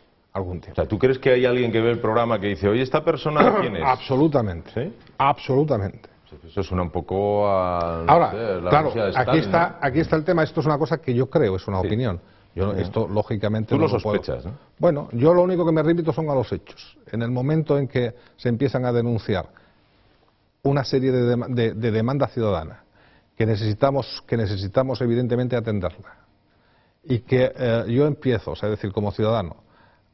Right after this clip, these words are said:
Speaker 1: a manifestar mi derecho, a ejercer mi derecho de expresión, la Junta de Andalucía automáticamente quita todos los programas. No se ha aprobado un solo programa en el dos mil once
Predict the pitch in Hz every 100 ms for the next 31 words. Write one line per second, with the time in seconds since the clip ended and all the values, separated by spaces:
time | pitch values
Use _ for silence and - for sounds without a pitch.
0 | - 120 117 107 110 - 151 147 127 107
1 | - - - 120 117 104 147 143 127 101
2 | - 82 85 - 92 - 151 190 _ _
3 | _ _ _ _ _ _ 95 92 113 107
4 | 98 98 90 - 139 139 _ _ _ _
5 | 98 92 95 92 87 95 113 123 131 156
6 | _ _ _ _ _ _ _ _ _ -
7 | 139 156 143 - _ _ _ _ _ 131
8 | 131 131 107 92 - 87 78 78 - _
9 | _ - 107 139 - 127 127 110 95 -
10 | - 156 151 - - 120 90 98 98 92
11 | 92 90 92 127 - - 135 - 151